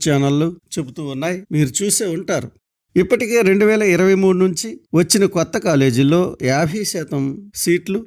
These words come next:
బీసీ కేటగిరీలకు కేటాయించి ధనవంతుల వశం చేశారు. ఇప్పుడు మొత్తం కాలేజీల్లోని సీట్లను ఉన్నవారికి అప్పగించడానికి ప్రయత్నిస్తున్నారు. ప్రతిపక్షంలో ఉన్నప్పుడు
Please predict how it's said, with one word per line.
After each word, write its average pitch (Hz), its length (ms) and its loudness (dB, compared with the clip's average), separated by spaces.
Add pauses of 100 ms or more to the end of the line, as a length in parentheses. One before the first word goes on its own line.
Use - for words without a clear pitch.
(180)
బీసీ 190 380 0 (140)
కేటగిరీలకు 131 720 0 (240)
కేటాయించి 120 680 -2 (600)
ధనవంతుల 131 680 0
వశం 113 240 -2 (100)
చేశారు. 101 440 -6 (220)
ఇప్పుడు 170 280 -4
మొత్తం 226 360 -4 (260)
కాలేజీల్లోని 180 760 0
సీట్లను 170 400 -4 (300)
ఉన్నవారికి 175 580 0 (420)
అప్పగించడానికి 123 800 -6
ప్రయత్నిస్తున్నారు. 107 840 -8 (420)
ప్రతిపక్షంలో 160 720 -4 (100)
ఉన్నప్పుడు 160 400 -2